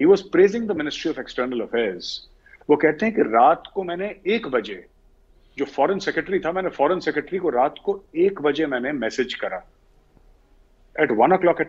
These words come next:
night, I messaged the Foreign Secretary of India कि एक बच्चा फंसा हुआ है यूक्रेन में, उसकी मदद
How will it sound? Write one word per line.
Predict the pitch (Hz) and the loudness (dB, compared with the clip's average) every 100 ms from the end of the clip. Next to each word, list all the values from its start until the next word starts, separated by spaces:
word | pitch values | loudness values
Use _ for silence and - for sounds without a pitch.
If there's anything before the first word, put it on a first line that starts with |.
| 135 | -2
night, | 135 147 | -2 0
I | 151 117 | 0 0
messaged | 113 123 196 156 | -2 -2 -2 -2
the | 147 | -2
Foreign | 131 143 | 0 -2
Secretary | 131 117 - 123 | -4 -6 -4 -4
of | |
India | 127 123 101 - _ _ _ _ _ _ _ _ _ _ _ _ _ _ _ _ _ _ - | -2 -4 -4 -6 _ _ _ _ _ _ _ _ _ _ _ _ _ _ _ _ _ _ 2
कि | |
एक | 143 | 2
बच्चा | 123 - 156 | 2 -2 -4
फंसा | 120 123 | -4 -4
हुआ | 135 143 | 0 0
है | |
यूक्रेन | 127 120 131 123 | -2 -2 -2 -2
में, | 120 - _ _ _ _ _ _ _ _ - | -8 -16 _ _ _ _ _ _ _ _ -16
उसकी | - 185 | -10 -8
मदद | 117 110 135 | -4 0 0